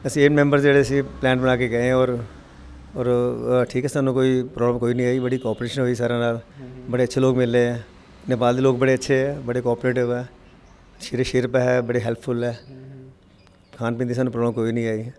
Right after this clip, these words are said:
Speaker 2: ਅੱਛਾ, ਉੱਥੇ ਜਦੋਂ ਟਰੈਕਿੰਗ ਕਰਦੇ ਹੋ ਸਾਰਾ ਉੱਥੇ ਵਾਈਟ ਵਾਈਟ ਹੀ ਹੈ ਨਾ, ਚਾਰੋਂ ਤਰਫ ਦੇਖੋ ਤਾਂ।
Speaker 1: ਹਾਂਜੀ, ਜਦੋਂ ਤੁਸੀਂ, ਅ, ਤੇਰਾਂ ਚੌਦਾਂ ਹਜ਼ਾਰ ਫੀਟ ਹਾਈਟ 'ਤੇ ਪਹੁੰਚਦੇ ਹੋ, ਤੇ ਉਸ ਤੋਂ ਬਾਅਦ ਫਿਰ ਸਨੋਫਾਲ ਸ਼ੁਰੂ ਹੋ ਜਾਂਦੀ ਹੈ। ਸਨੋਫਾਲ ਤੋਂ ਬਾਅਦ ਹੁੰਦਾ ਕਿ ਤੁਹਾਨੂੰ totally ਸਾਰੇ ਪਾਸੇ ਇੱਕਦਮ ਬਰਫ਼ ਆ ਜਾਂਦੀ ਹੈ,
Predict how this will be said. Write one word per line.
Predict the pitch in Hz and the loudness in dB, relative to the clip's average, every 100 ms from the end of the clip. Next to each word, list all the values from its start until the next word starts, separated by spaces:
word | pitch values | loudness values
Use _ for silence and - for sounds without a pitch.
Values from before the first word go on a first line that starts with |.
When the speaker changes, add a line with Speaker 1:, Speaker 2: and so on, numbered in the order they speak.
| _ _ - | _ _ -16
Speaker 2:
ਅੱਛਾ, | 151 190 | -10 -10
ਉੱਥੇ | 190 | -8
ਜਦੋਂ | 180 170 180 | -10 -10 -12
ਟਰੈਕਿੰਗ | 156 131 170 160 | -12 -12 -6 0
ਕਰਦੇ | 143 160 | 2 2
ਹੋ | |
ਸਾਰਾ | 156 139 147 | 0 0 2
ਉੱਥੇ | 165 - | 2 0
ਵਾਈਟ | 151 135 131 | 2 0 0
ਵਾਈਟ | 147 147 143 | 0 0 -2
ਹੀ | 123 | -2
ਹੈ | 120 | -2
ਨਾ, | 135 | -4
ਚਾਰੋਂ | 135 127 131 | -2 0 0
ਤਰਫ | 127 123 120 | 0 -2 -2
ਦੇਖੋ | 123 120 120 | -8 -12 -16
ਤਾਂ। | 123 - - - - - - | -18 -20 -20 -20 -20 -8 4
Speaker 1:
ਹਾਂਜੀ, | 151 170 | 6 6
ਜਦੋਂ | 170 170 | 6 6
ਤੁਸੀਂ, | 175 160 175 165 | 4 4 4 2
ਅ, | - - 143 135 131 131 123 120 123 - - - - | -2 -2 2 4 4 2 0 -6 -12 -16 -20 -20 -2
ਤੇਰਾਂ | 143 147 | 4 6
ਚੌਦਾਂ | 143 143 | 6 8
ਹਜ਼ਾਰ | 143 139 | 8 6
ਫੀਟ | 135 123 | 4 2
ਹਾਈਟ | 127 | 2
'ਤੇ | 127 | 2
ਪਹੁੰਚਦੇ | 117 135 131 | 2 2 2
ਹੋ, | 120 104 - - - - - - - | 0 -2 -10 -18 -20 -18 -18 -18 -2
ਤੇ | |
ਉਸ | 151 | 0
ਤੋਂ | 170 | 4
ਬਾਅਦ | 165 170 | 6 6
ਫਿਰ | 160 | 4
ਸਨੋਫਾਲ | 151 151 147 160 | 6 6 6 4
ਸ਼ੁਰੂ | 160 160 | 4 2
ਹੋ | |
ਜਾਂਦੀ | 151 143 151 | 2 0 -4
ਹੈ। | |
ਸਨੋਫਾਲ | 143 139 143 151 151 | -2 0 6 6 6
ਤੋਂ | 156 | 6
ਬਾਅਦ | 156 | 6
ਹੁੰਦਾ | 139 139 | 6 4
ਕਿ | 143 | 4
ਤੁਹਾਨੂੰ | 135 139 139 143 - - | 2 2 0 0 -4 2
totally | 147 151 151 | 4 4 2
ਸਾਰੇ | 139 143 | 2 2
ਪਾਸੇ | 139 123 143 | 0 0 0
ਇੱਕਦਮ | 131 135 127 | 0 -2 2
ਬਰਫ਼ | 131 123 | 0 0
ਆ | 127 | -2
ਜਾਂਦੀ | 123 120 123 123 | 0 0 0 0
ਹੈ, | 120 | -2